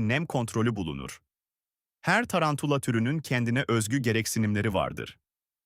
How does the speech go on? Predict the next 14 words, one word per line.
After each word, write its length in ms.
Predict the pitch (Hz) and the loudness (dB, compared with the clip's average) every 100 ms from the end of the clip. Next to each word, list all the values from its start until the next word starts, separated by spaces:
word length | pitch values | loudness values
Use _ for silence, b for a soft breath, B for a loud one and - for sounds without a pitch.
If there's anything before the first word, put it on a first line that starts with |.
| _ _ _ | _ _ _
Bu 160 | 127 220 | 0 4
gereksinimleri 760 | 262 247 - 185 170 160 160 | 4 2 0 0 2 2 0
anlamak 520 | - 123 120 131 160 | 0 0 2 0 0
ve 120 | 127 123 | 0 0
karşılamak, 680 | 110 104 - 107 113 156 b b b | 0 0 0 0 0 0 b b b
başarılı 480 | 101 127 160 151 196 | 0 2 2 2 2
bir 100 | 190 | 0
tarantula 540 | 165 135 123 120 143 120 | 0 0 2 0 0 0
bakımı 260 | 110 123 | 0 0
için 240 | 117 - 127 | 0 -2 -2
olmazsa 500 | 107 101 120 139 - | 0 0 0 0 -2
olmazdır. 680 | 120 104 127 104 71 - _ _ _ _ _ _ _ _ - | 0 0 0 -2 -6 -12 _ _ _ _ _ _ _ _ 0
Bu 200 | 156 180 | 2 4
video, 440 | 117 90 78 78 | 0 0 -4 -6